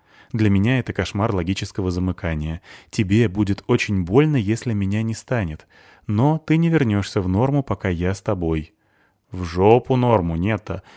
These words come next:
в жопу норму, норму, где нет тебя. Поняла?»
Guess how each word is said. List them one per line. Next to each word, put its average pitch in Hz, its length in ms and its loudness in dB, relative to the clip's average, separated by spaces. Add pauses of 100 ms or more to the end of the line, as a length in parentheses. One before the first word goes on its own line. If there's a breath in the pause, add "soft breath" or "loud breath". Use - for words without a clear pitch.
(140 loud breath)
в 101 160 -6
жопу 98 760 4
норму, 98 720 2 (220)
норму, 117 640 4
где 95 300 0
нет 117 260 0
тебя. 113 520 -2 (380)
Поняла?» 113 540 2